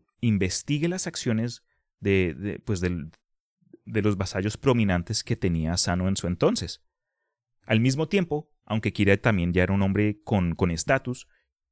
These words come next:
y guerreros propios, no se sentía cómodo y aumentó su, su guardia,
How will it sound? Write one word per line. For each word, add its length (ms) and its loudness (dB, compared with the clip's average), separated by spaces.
y 160 -2
guerreros 480 2
propios, 460 0
no 140 4
se 100 -2
sentía 380 -4
cómodo 520 0
y 120 0
aumentó 800 2
su, 680 2
su 200 0
guardia, 440 0